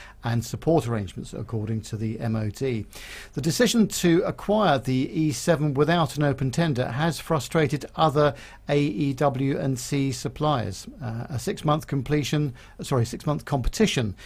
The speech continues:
was as envisioned, envisioned in February twenty eighteen,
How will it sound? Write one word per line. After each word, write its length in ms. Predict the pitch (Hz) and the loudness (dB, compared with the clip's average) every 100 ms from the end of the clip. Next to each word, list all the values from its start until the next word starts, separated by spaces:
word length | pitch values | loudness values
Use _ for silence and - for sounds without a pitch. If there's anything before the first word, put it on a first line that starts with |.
| - - | -20 -4
was 200 | 131 127 | 0 2
as 160 | 123 - | 0 -2
envisioned, 840 | 160 123 120 135 - 131 127 - 139 | -2 0 0 -2 -2 -6 -8 -10 -8
envisioned 580 | 110 110 135 117 123 | -6 -2 0 2 2
in 300 | 208 135 120 | 0 -2 -2
February 320 | 117 131 117 117 | 0 -2 -2 -2
twenty 320 | 127 120 127 | -2 -2 0
eighteen, 420 | 120 123 139 | 0 0 0